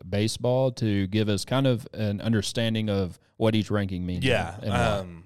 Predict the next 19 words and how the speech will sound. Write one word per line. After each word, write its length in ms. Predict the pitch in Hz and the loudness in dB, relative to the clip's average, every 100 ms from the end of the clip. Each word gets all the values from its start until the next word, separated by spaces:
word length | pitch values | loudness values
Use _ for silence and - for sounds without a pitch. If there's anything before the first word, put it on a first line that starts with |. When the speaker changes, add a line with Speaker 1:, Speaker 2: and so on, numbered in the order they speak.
| - | -4
Speaker 2:
for 160 | 113 | -2
sure. 380 | 107 - 92 80 | 0 -2 -6 -8
So 500 | - - 131 113 92 82 | -8 0 2 2 0 -4
we 220 | 117 127 | -2 0
are 120 | 131 | 0
going 420 | 120 117 117 117 110 | -2 -4 -4 -6 -8
to 180 | - 110 | -10 -8
start, 760 | - - 104 107 - - - - _ _ _ _ | -8 -4 -2 -2 -6 -12 -16 -20 _ _ _ _
um, 400 | 101 101 95 90 - | -8 -6 -6 -10 -10
I'm 100 | 113 | -6
gonna 160 | 131 123 | -4 -2
start 500 | - 123 104 - _ _ _ _ _ | 2 2 2 -2 _ _ _ _ _
top 420 | - 123 127 - - - - | -6 -2 0 -2 -10 -16 -16
and 140 | 107 | -12
then 80 | 101 | -8
work 200 | 98 101 | -6 -6
my 80 | 104 | -4
way 140 | 101 | -4
down. 460 | 95 95 90 85 | -4 -6 -6 -10